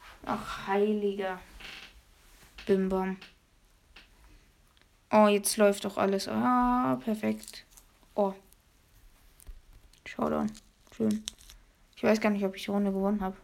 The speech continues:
aber ich glaub nicht. Weiß ich. Ich wei-, ah, stimmt. Da hab ich dem Dings den hingegönnt. Ähm.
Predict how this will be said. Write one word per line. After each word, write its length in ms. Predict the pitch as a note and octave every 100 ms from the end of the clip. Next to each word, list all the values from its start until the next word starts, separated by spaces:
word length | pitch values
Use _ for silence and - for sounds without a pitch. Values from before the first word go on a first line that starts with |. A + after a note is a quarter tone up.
| -
aber 160 | - F#3+
ich 100 | -
glaub 220 | G3+ G#3
nicht. 220 | G#3 - - - -
Weiß 200 | G3 G#3
ich. 240 | G3+ - - -
Ich 220 | G#3 A3
wei-, 180 | A#3 A#3+ - - _ - - _ _ - _ - -
ah, 120 | A#3+
stimmt. 280 | B3 D4 A#3 - - - -
Da 100 | G#3
hab 100 | A3
ich 120 | A3
dem 440 | G#3 G3+ G3+ - - _ _ - G#3
Dings 280 | G3+ G#3+
den 320 | - F#3+ G3 F#3+
hingegönnt. 580 | G3 G3 G3 F#3+ G#3 G#3+ - - - - - _ _ _ _ _ - - -
Ähm. 460 | G#3 G#3 G#3+ A#3